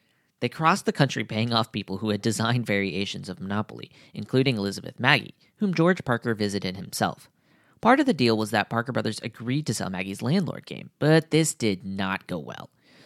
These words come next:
Stores threatened to stop selling Monopoly altogether if Parker Brothers didn't take back the landlord game off their shelves. It must have broken her heart, not just because her dream of publishing Landlord's game failed,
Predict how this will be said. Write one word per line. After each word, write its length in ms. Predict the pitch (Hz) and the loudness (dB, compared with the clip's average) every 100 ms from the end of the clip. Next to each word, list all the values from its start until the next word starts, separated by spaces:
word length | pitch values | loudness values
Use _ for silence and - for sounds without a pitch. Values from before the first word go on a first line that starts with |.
| - | -6
Stores 340 | - 190 208 | 2 2 2
threatened 240 | 165 147 | 2 2
to 80 | 135 | 0
stop 320 | - 143 147 | 0 2 2
selling 320 | 147 143 147 127 | 4 4 6 4
Monopoly 420 | 123 135 131 131 | 4 4 4 4
altogether 560 | 131 143 147 123 120 98 | 6 4 4 2 4 2
if 160 | 104 - | 0 0
Parker 220 | 110 120 | 2 2
Brothers 340 | 107 110 107 | 2 2 2
didn't 320 | 98 107 107 | 0 -2 -2
take 260 | - 107 - | -2 -2 0
back 300 | 95 87 - | -2 -2 -6
the 100 | 80 | -8
landlord 520 | 92 113 113 92 92 | -2 0 0 -2 -6
game 240 | - 67 87 | -10 -12 -10
off 220 | 95 90 | -10 -10
their 160 | 98 - | -10 -6
shelves. 600 | - - 92 - - - _ _ _ _ _ _ - _ _ _ _ _ - | -4 -4 -6 -8 -14 -16 _ _ _ _ _ _ -20 _ _ _ _ _ 0
It 140 | 175 | 2
must 260 | 139 151 - | 4 2 2
have 140 | 156 | 0
broken 300 | 113 101 90 | 2 0 0
her 120 | 87 87 | -8 -8
heart, 280 | 90 - - _ _ _ - | -6 -6 -8 _ _ _ -2
not 220 | 190 262 | -2 0
just 240 | - 202 | 0 0
because 420 | - 143 156 147 131 | -2 0 4 6 4
her 120 | 123 | 0
dream 260 | 107 117 | 0 2
of 80 | 101 | 0
publishing 400 | - 113 113 107 | 0 0 0 -2
Landlord's 420 | 95 117 110 98 | 0 0 2 -2
game 160 | - 90 | -4 -6
failed, 400 | - 170 120 110 | 0 2 2 0